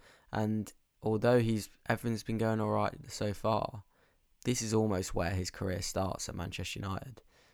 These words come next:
This is the season where he will be held to account. No one else will take the blame now. If you've got Cristiano Ronaldo,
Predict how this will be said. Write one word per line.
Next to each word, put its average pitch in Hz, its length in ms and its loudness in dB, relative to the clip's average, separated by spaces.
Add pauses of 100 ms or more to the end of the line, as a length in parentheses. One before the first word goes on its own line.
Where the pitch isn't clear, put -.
(140)
This 113 220 0
is 117 140 -2
the 110 80 -4
season 98 520 0
where 92 360 -2 (340)
he - 180 0
will 104 220 4
be - 140 2
held 98 260 2
to - 140 -6
account. 95 480 -6 (520)
No 107 180 4
one 113 160 6
else 107 240 2
will 101 80 0
take 98 240 0
the 78 80 -6
blame 98 320 0
now. 90 240 -6 (220)
If - 140 -12
you've 104 180 -4
got - 160 0
Cristiano 101 640 0
Ronaldo, 98 440 -4